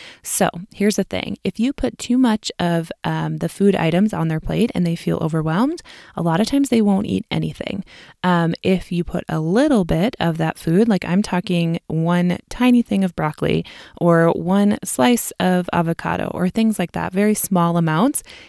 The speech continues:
it gives them the space and the opportunity to ask for more. And that opens up kind of a line of trust between you and them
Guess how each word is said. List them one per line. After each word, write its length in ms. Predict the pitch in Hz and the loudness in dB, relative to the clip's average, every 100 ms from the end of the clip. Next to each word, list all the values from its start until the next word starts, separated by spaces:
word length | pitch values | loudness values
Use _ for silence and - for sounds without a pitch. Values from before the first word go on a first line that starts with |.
| - | 0
it 280 | 226 - 175 | 2 2 0
gives 320 | 180 185 190 | 2 2 2
them 240 | 247 262 | 2 2
the 140 | 233 190 | 2 0
space 560 | - - 160 190 254 | -4 -2 2 4 2
and 100 | 196 | 2
the 100 | 180 | 0
opportunity 520 | 165 165 - 165 160 | 0 -4 -4 -2 0
to 160 | 160 - | -2 -2
ask 260 | 151 151 - | -4 -4 -2
for 100 | 156 | -2
more. 420 | 156 156 214 294 - - - | 0 0 0 -2 -10 -20 -8
And 160 | 165 175 | 0 2
that 160 | 196 - - | 2 0 2
opens 480 | 196 233 269 240 | 2 4 2 2
up 280 | 190 175 - | 2 0 -2
kind 220 | - 180 | -4 0
of 100 | 170 - | 0 -2
a 160 | 165 | -2
line 580 | 160 165 165 170 165 170 - | -2 -2 0 0 0 0 -2
of 260 | 160 156 - | -4 -4 -4
trust 540 | - 160 180 254 - | -6 -2 0 -2 -4
between 380 | 190 - 170 160 | -8 -4 -2 0
you 140 | 160 | 0
and 180 | 156 156 | 0 0
them 280 | 160 196 | 0 0